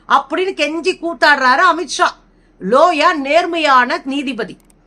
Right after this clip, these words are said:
எந்த ஆர்ப்பாட்டத்துக்கும் அடங்காத நீதியின் பக்கம் நிக்கிறவர்.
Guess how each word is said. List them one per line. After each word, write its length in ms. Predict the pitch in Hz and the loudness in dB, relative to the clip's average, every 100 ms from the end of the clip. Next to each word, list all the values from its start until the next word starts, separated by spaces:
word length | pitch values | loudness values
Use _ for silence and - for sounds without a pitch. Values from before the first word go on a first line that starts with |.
| _ _ - | _ _ -6
எந்த 760 | 196 262 294 339 349 349 381 392 220 | 0 2 0 -4 -6 0 2 2 4
ஆர்ப்பாட்டத்துக்கும் 920 | 277 330 - 320 - - 247 - - | 4 2 2 0 0 -6 -6 -6 0
அடங்காத 840 | 208 226 302 339 294 240 220 359 - _ | 0 2 -2 0 4 4 2 -4 -6 _
நீதியின் 500 | 208 302 392 370 311 | -6 -4 -2 -2 -2
பக்கம் 300 | 247 - 320 | -6 -4 -6
நிக்கிறவர். 440 | 254 262 254 196 | -6 -4 -4 -4